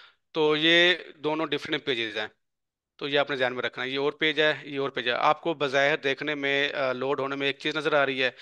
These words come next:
लेकिन Google की नज़र में ये क्या है? ये और चीज़ है, ये और पेज है और ये और पेज। इसको अलग से क्रॉल करेगा, इसको अलग से क्रॉल करेगा, इसको अलग से, अ, इंडेक्स करेगा, इसको अलग से। अब अगर ये इसको इंडेक्स कर लेता है, तो यहाँ पे फिर वही मसला, अ, क्या कहते हैं इसको, डुप्लीकेट कंटेंट का, ठीक है,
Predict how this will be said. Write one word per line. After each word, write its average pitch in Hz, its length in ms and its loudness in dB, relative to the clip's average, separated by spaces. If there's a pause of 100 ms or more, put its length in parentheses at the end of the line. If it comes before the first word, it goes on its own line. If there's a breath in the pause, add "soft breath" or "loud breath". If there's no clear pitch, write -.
(440 loud breath)
लेकिन 143 360 0
Google 143 260 0
की 151 60 -4
नज़र 147 200 0
में 147 140 -2
ये 147 100 2
क्या 143 280 4
है? 139 120 -4
ये 147 80 -4
और 143 200 -2
चीज़ 156 200 0
है, 160 260 -2
ये 147 120 -2
और 151 100 4
पेज 160 220 0
है 147 140 2
और 151 200 -2
ये 143 120 -4
और 143 220 -4
पेज। 135 160 -4
इसको 139 220 -2
अलग 139 100 0
से - 140 -4
क्रॉल 151 220 0
करेगा, 151 360 0
इसको 143 240 -4
अलग 135 120 -2
से - 180 -8
क्रॉल 147 220 -2
करेगा, 139 440 -2
इसको 147 260 -8
अलग 131 140 -2
से, 160 460 2
अ, 131 420 -2 (180)
इंडेक्स 139 300 0
करेगा, 139 300 -2
इसको 139 180 -6
अलग 120 140 -4
से। - 220 -8 (500 loud breath)
अब 151 120 -2
अगर 160 240 2
ये 165 60 4
इसको 160 180 -2
इंडेक्स 151 220 2
कर 160 180 -4
लेता 165 240 0
है, 127 300 0
तो 147 60 -6
यहाँ 143 120 0
पे 139 120 -10
फिर 151 120 -4
वही 143 140 0
मसला, 139 400 0
अ, 123 140 -8 (120)
क्या 135 480 -4
कहते 139 220 -2
हैं 135 60 -4
इसको, 123 520 -6 (1160)
डुप्लीकेट 147 480 2
कंटेंट 139 360 0
का, 135 80 0
ठीक 139 220 -4
है, 165 80 0